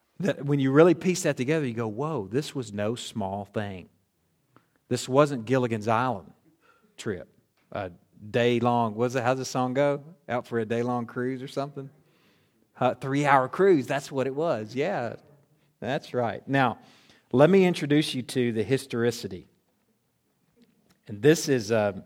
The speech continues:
to me, this is the most interesting of the preparatory work.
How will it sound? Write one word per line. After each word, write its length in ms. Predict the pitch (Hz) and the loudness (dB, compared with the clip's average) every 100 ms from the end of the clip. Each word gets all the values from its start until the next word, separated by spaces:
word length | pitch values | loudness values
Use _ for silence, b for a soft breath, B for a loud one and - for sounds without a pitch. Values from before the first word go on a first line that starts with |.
| _ | _
to 100 | - | -2
me, 200 | 143 214 | 6 6
this 260 | 156 151 - | 6 0 -2
is 120 | 123 | -6
the 80 | 120 | -2
most 240 | 120 113 | -2 -2
interesting 500 | 113 107 104 - 90 - b b b b b b | -6 -10 -16 -14 -16 -18 b b b b b b
of 160 | 104 | -8
the 60 | 98 | -6
preparatory 540 | - 104 98 - 87 | -4 -4 -4 -12 -12
work. 240 | 85 - | -12 -14